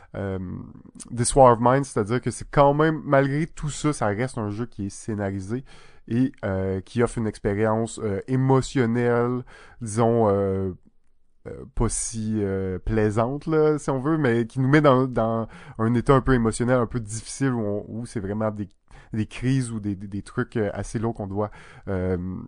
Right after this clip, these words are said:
porter, là, en, pour ceux qui connaissent This War of Mine, le jeu vidéo, ben, le jeu de société est aussi,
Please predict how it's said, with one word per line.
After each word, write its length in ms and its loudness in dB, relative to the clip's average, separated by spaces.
porter, 460 2
là, 180 4
en, 300 2
pour 260 -6
ceux 160 -8
qui 120 -18
connaissent 460 -2
This 200 -6
War 220 2
of 80 -4
Mine, 320 0
le 120 6
jeu 140 2
vidéo, 340 0
ben, 80 2
le 60 0
jeu 100 -6
de 60 -12
société 400 -8
est 140 -8
aussi, 400 -6